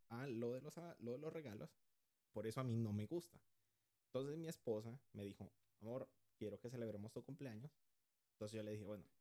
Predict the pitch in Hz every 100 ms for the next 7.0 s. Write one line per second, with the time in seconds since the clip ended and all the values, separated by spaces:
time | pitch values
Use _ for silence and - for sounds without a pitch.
0 | _ _ _ - 90 98 147 214 220 101
1 | 104 120 104 - 98 - _ _ _ _
2 | _ _ _ _ _ _ _ _ - 127
3 | 139 135 101 104 104 90 - - - _
4 | - 98 101 104 123 135 175 110 - 101
5 | 107 - - _ _ _ _ _ _ _
6 | _ _ _ _ _ _ _ - 113